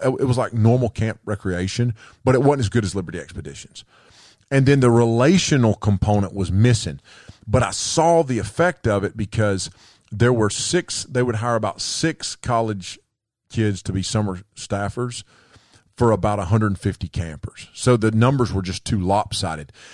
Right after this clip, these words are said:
And, but I saw how effective, like, I remember there was a guy named Darren Russo and another guy named Darren,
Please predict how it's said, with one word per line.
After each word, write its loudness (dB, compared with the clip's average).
And, -2
but 2
I 2
saw 2
how 2
effective, 0
like, -2
I 2
remember 2
there 0
was -2
a -6
guy -2
named -4
Darren 2
Russo 4
and -2
another 0
guy -2
named -4
Darren, -2